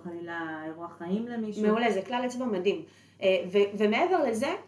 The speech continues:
Speaker 2: אל תשאירו את הכסף בבנק, כאילו, או בעו"ש,
Speaker 1: גם,
Speaker 2: סליחה.
Speaker 1: גם, גם הכסף הזה לא יושב בעו"ש.
Speaker 2: אז איפה הוא יושב?
Speaker 1: הוא יושב פשוט במקומות שהוא ש-, לכל הפחות שומר על ערכו. הוא לא יישב,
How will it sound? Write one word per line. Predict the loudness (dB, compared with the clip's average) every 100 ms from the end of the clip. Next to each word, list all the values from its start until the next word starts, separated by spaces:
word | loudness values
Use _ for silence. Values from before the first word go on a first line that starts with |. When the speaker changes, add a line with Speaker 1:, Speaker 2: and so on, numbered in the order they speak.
| -18 _ -4
Speaker 2:
אל | -2
תשאירו | -2 2 2
את | 2
הכסף | -2 -6 -4 -2
בבנק, | 0 0 0 -4 -4
כאילו, | 0 2
או | 4
בעו"ש, | 6 6
Speaker 1:
גם, | 6
Speaker 2:
סליחה. | 4 2 2 4
Speaker 1:
גם, | 4 0 0
גם | 0 2
הכסף | 0 -2 -2 -2 -4
הזה | -2 0 4
לא | 6
יושב | 6 6 0 -8 -10
בעו"ש. | -10 -10 -12 -20 _ -6
Speaker 2:
אז | 0
איפה | 0 2
הוא | 2
יושב? | 2 -2 -6 -10 -2
Speaker 1:
הוא | 2
יושב | 2 0 0 0 -2 -6 -10 -14
פשוט | -12 -8 -6 -4
במקומות | -2 -2 -2 -2 0 -2 -6 -16 _ _
שהוא | -10 -8
ש-, | -6 -2
לכל | -2 0 -2
הפחות | -2 -6 -10 -10 -8
שומר | -4 -2 -2
על | -6 -8
ערכו. | -10 -12 -14 -14 _ _ _ _
הוא | 0 2
לא | 2
יישב, | 0 -4 -6 -6